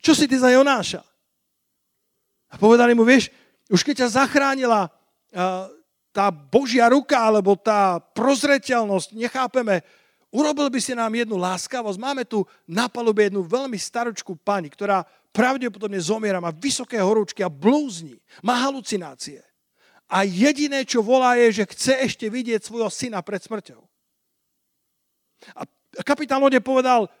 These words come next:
„Ona pozná všetkých pasažierov na našej lodi. Ale my by sme jej radi spravili radosť predtým, ako odíde na večnosť. Nezahral by si jej syna? Nás všetkých pozná, my by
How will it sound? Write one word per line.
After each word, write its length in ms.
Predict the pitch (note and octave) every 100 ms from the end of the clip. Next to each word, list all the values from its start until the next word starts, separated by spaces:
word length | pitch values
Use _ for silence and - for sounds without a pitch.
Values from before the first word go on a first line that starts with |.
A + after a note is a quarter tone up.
| _ _ _ _
„Ona 320 | - C#4 C4 -
pozná 400 | D4 B3+ C4+ A3+
všetkých 480 | - E4 - B3 -
pasažierov 640 | C#4+ A#3 C#4 B3+ C#4 C4 A3+
na 160 | A#3
našej 240 | A#3 - G#3
lodi. 320 | A3 E3+ B2 _ _ _ _ _ _ _ _ _ _ _ _ _
Ale 320 | G#3+ A3 F#3 _
my 80 | G#3
by 120 | D4 C#4
sme 160 | C4
jej 60 | B3
radi 200 | C4 B3+ A#3
spravili 640 | - C4 C4 C4 A3+ G3+ - _ _
radosť 840 | G3 C4+ C#4 A#3+ G3 - _ _ _
predtým, 320 | B3 C4+ C4
ako 320 | A#3 G#3+ -
odíde 240 | B3+ B3 G#3+ G3+
na 80 |
večnosť. 560 | A#3 A#3+ - G3 D#3+ - _ _ -
Nezahral 720 | D#3 A#3 D4 E4 C4 C#4 D4
by 140 | B3+ B3
si 320 | - B3+ A#3
jej 80 | G#3
syna? 560 | - - G#3 B3+ A#3 _ _ _ _ _ _ _ _ _ _ _ _
Nás 320 | A#3+ D4 -
všetkých 400 | D4 C4+ A3+ G3+
pozná, 400 | D4 D4 A#3+ A3
my 160 | A3+
by 80 | C#4+